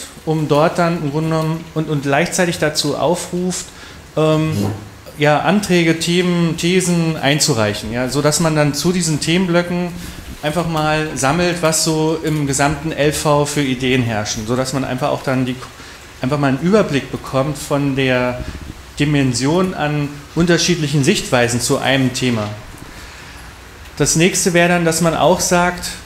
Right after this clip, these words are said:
wir rufen mal ein, also pro Monat, ich, jetzt mal an dem Beispiel, ja, es ist alles nur ein Beispiel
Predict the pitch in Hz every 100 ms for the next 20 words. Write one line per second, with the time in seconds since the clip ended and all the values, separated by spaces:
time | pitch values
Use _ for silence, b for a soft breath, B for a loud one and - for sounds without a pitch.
0 | - - - - - 151 160 151 220 -
1 | 202 185 180 180 180 - - 156 165 170
2 | 160 143 - - 135 131 - 175 202 165
3 | 180 202 214 214 - - - - - 143
4 | 165 147 131 113 117 151 - - 196 170
5 | 127 147 117 139 165 170 160 123 117 -
6 | 101